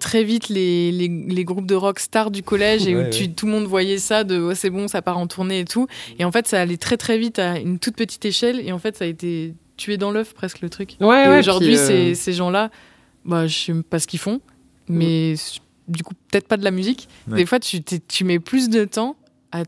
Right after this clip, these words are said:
Speaker 1: à faire les choses, mais ça veut pas dire que tu vas jamais le faire et que tu seras moins bon
Speaker 2: Surtout pas, et de
Speaker 1: que,
Speaker 2: nos jours,
Speaker 1: que
Speaker 2: en
Speaker 1: les
Speaker 2: plus,
Speaker 1: autres.
Speaker 2: on a des outils de malade
Speaker 3: Ouais, on peut, c'est
Speaker 2: pour
Speaker 3: clair.
Speaker 2: faire vraiment tout ce qu'on veut.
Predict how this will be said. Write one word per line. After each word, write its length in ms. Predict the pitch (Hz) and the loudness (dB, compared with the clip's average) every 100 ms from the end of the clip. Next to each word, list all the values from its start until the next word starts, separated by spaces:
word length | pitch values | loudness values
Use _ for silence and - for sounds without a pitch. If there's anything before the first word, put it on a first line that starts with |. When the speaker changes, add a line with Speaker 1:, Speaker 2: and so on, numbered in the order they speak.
| - | -8
Speaker 1:
à 340 | - 165 165 160 | -6 -4 -2 -2
faire 220 | - 180 | -4 -4
les 160 | 175 | -4
choses, 460 | 165 - 196 202 196 - | -4 -4 -4 -4 -6 -8
mais 60 | |
ça 100 | 165 | -4
veut 80 | 165 | -2
pas 120 | 156 | 0
dire 180 | 170 202 | -2 -4
que 100 | - | -6
tu 120 | 165 | -8
vas 120 | 160 165 | -4 -2
jamais 240 | 175 175 | -2 -2
le 60 | 170 | -4
faire 240 | - 202 | -4 -4
et 60 | 185 | -4
que 100 | - | -8
tu 100 | - | -12
seras 240 | - 170 | -8 -6
moins 240 | 165 180 | -2 -2
bon 180 | 180 185 - _ | -2 -6 -10 _
Speaker 2:
Surtout 220 | 107 107 | -20 -2
pas, 200 | 101 120 107 | 4 4 4
et 60 | |
de 60 | 104 | 0
Speaker 1:
que, 60 | 101 | 2
Speaker 2:
nos 220 | 101 98 | 4 2
jours, 180 | 101 117 | 2 0
Speaker 1:
que 40 | |
Speaker 2:
en 40 | |
Speaker 1:
les 40 | 175 | 0
Speaker 2:
plus, 80 | 196 | -2
Speaker 1:
autres. 120 | - | -2
Speaker 2:
on 60 | 101 | -2
a 80 | 92 | 0
des 160 | 92 | -2
outils 220 | 90 98 | -4 -4
de 80 | 98 | -4
malade 560 | 92 101 113 107 113 104 90 - | -4 -4 -4 -6 -6 -6 -8 -4
Speaker 3:
Ouais, 280 | 147 131 127 | -2 -2 -2
on 60 | 123 | -6
peut, 180 | 123 139 143 135 | -8 -10 -10 -10
c'est 80 | 123 | -10
Speaker 2:
pour 100 | - | -10
Speaker 3:
clair. 80 | 92 | -2
Speaker 2:
faire 100 | 101 | 0
vraiment 240 | 95 104 | 0 0
tout 120 | 117 - | -4 -8
ce 100 | - | -6
qu'on 140 | 104 | -4
veut. 160 | 95 | -2